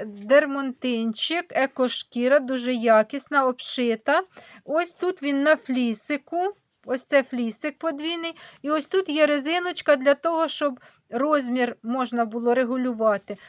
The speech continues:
Ну, він іде десь на розмір, е, п'ятдесят шість, п'ятдесят вісім, стандартний розмір. Ось так ось носиться, дуже акуратненький і приємний беретик. Е,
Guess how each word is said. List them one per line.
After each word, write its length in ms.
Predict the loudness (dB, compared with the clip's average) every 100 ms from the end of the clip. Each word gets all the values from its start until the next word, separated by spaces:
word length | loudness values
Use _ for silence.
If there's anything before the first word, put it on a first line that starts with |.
| -10
Ну, 80 | -4
він 360 | 0 0 0 2
іде 180 | 4
десь 280 | 4 0 -4
на 120 | 0
розмір, 580 | 0 0 -4 -4 -4 -2
е, 400 | 0 2 2 -2 -2
п'ятдесят 540 | -2 0 -2 2 0
шість, 300 | 0 -6 -6
п'ятдесят 540 | -4 -4 -6 -4 -6 -6
вісім, 380 | -10 -10 -12 -8
стандартний 800 | 0 0 2 2 2 -2 -8
розмір. 400 | -4 -2 -2 -6 -10 -14 _
Ось 160 | -6 -2
так 220 | 2 2 2
ось 220 | -2 -2
носиться, 500 | -2 0 -2 2 0
дуже 300 | 2 0 0
акуратненький 880 | 0 -2 0 2 2 -2 -14 -10
і 140 | -8 -8
приємний 600 | -6 -6 -4 -6 -6 -4
беретик. 680 | -2 0 -2 -4 -8 -10 _ _ _ -20 -20 -20 _ -6
Е, 380 | -2 0 0